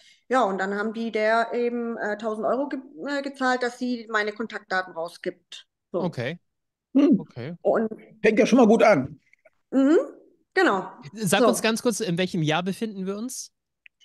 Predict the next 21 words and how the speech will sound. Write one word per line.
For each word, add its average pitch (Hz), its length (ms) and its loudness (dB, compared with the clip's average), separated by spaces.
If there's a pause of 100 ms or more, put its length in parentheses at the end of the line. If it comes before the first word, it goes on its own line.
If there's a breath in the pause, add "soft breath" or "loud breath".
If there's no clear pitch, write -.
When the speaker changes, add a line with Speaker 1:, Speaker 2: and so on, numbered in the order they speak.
(120)
Speaker 1:
Äh, 247 340 4
das 247 160 -8
war 233 200 0
zweitausendfünfzehn, 254 960 -4
zweitausendsechzehn. 202 800 -6
Speaker 2:
Ah, 277 140 -2
okay, 123 260 -4
also 127 160 -6
auch 151 60 -4
schon 151 160 -2
ein - 20 -2
bisschen 147 260 -2
her. 110 200 -2
Okay, 160 280 -2
und 127 180 -6
dann 247 80 6
Speaker 1:
Ja, 294 120 4
ja, - 0 -
Speaker 2:
hat 294 100 2
Speaker 1:
das 269 120 -4
ist 269 120 -8